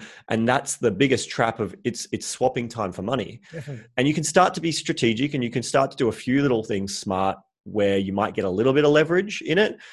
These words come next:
Speaker 1: But if you don't ultimately fully change the business model,
Speaker 2: Hundred percent.
Speaker 1: um, you, you get trapped in it. And so that's, that's really what has to happen. You need to make this switch in your mind to be able to trust,
Speaker 2: Yeah.
Speaker 1: to know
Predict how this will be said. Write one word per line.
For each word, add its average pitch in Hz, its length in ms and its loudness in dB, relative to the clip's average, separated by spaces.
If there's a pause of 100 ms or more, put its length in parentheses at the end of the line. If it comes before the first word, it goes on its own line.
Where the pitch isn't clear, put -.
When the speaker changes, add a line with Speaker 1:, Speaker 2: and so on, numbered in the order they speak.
(160)
Speaker 1:
But 117 80 2
if 113 140 -2
you 123 80 0
don't 139 260 2
ultimately 123 380 0
fully 117 300 0
change 101 360 -2
the 92 80 -12
business 92 400 -8
model, 110 640 0 (500)
Speaker 2:
Hundred 131 220 -16
percent. 120 260 -14
Speaker 1:
um, 92 360 -4 (380)
you, 113 380 4
you 110 140 -4
get 107 180 0
trapped - 300 -4
in 87 120 -8
it. - 120 -12
And 117 140 0
so 120 180 6
that's, 117 720 0
that's 120 340 0
really 123 320 4
what 95 300 0 (220)
has 98 300 -4
to 98 80 -2
happen. 85 340 -4
You 113 100 2
need 135 180 4
to 123 60 0
make 101 180 0
this 95 220 -4
switch - 380 0
in 98 80 -2
your 92 120 -2
mind 95 400 -2
to 110 80 -2
be 90 140 -4
able 85 240 -2
to 104 80 -4
trust, - 560 -2 (220)
Speaker 2:
Yeah. 143 80 -16
Speaker 1:
to 127 100 2
know 127 680 4